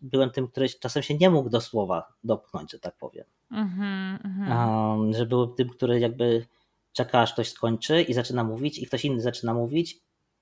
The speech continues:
Speaker 1: i zawsze to jestem, i nagle się okazuje, że wszyscy słuchają tego drugiego człowieka, ja muszę, prawda, przestać, prawda?
Speaker 2: Mhm, mhm.
Speaker 1: Y, zaczęliśmy w tej samym momencie, a ten, em, e, i więc jakoś, więc możliwe, że, że, że to moje, mm,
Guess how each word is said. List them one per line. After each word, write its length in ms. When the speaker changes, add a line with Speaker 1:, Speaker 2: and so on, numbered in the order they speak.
Speaker 1:
i 60
zawsze 260
to 120
jestem, 280
i 60
nagle 200
się 80
okazuje, 240
że 80
wszyscy 180
słuchają 240
tego 180
drugiego 280
człowieka, 320
ja 240
muszę, 360
prawda, 300
przestać, 340
prawda? 340
Speaker 2:
Mhm, 420
mhm. 200
Speaker 1:
Y, 560
zaczęliśmy 380
w 20
tej 100
samym 220
momencie, 420
a 240
ten, 80
em, 680
e, 240
i 300
więc 260
jakoś, 420
więc 300
możliwe, 300
że, 280
że, 140
że 140
to 140
moje, 460
mm, 360